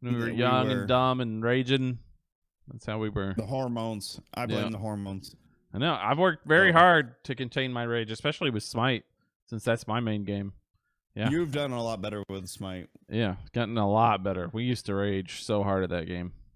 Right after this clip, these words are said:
Speaker 1: But, uh,
Speaker 2: So
Speaker 1: anyway.
Speaker 2: much that we attacked each other.
Speaker 1: One of the things we wanna talk about with Tony Hawk, uh,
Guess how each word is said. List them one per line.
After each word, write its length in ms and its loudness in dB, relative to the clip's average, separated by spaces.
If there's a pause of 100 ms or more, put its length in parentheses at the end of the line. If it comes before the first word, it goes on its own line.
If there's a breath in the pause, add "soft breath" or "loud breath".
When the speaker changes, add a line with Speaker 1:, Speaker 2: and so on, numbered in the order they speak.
(600)
Speaker 1:
But, 160 -8
uh, 160 -10 (480 loud breath)
Speaker 2:
So 60 -4
Speaker 1:
anyway. 220 6
Speaker 2:
much 80 -2
that 160 -4
we 140 -4
attacked 400 -10
each 140 -10
other. 280 -8 (320)
Speaker 1:
One 260 -4
of 80 -4
the 100 -10
things 160 -4
we 60 -6
wanna 180 -2
talk 200 0
about 180 0
with 100 -4
Tony 280 -4
Hawk, 400 0 (420)
uh, 400 -2